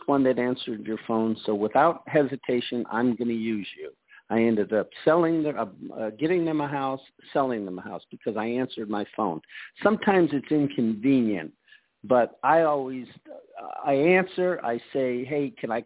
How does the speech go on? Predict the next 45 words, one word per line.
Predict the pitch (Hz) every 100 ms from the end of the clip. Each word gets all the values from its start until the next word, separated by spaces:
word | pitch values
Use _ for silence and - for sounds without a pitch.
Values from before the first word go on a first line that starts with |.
| -
call | 143 156
you | 151 143
back | 143 139 139
in | 135 110 _ _ _ -
thirty | 147 135
minutes | 131 135 131 131 113
or | 113
an |
hour? | 117 123 127 131 127
I'm, | 98 107 101
I'm | 104 110
having | 135 120 123 110
dinner," | 131 120 101 85 87 _
you | 131
know, | 107 101 - -
but | 120
at | 123 151
least | 165 175
I | 143
answer | 135 135 135 -
my | 120 113 - -
phone, | 120 107
and | 104 113
most | 135 139 -
of | 113
the |
time | - 120 117 107
it's, | 101 - 311 214
"Yeah, | 113 135 113
just | 104 127
call | - 127 117
me | 110
back," | 95 92 - - - - - - _
you | 117 104
know. | 104 - - - -
Um, | 110 117 110 -
so | 131 120 92 -
that's, | 160 190 - _ _ _ _ -
that's | 170 180 -
one | 143 151
of |
my | 131 120
pet, | 101 127 -
pet | - 123 -
peeves, | 127 107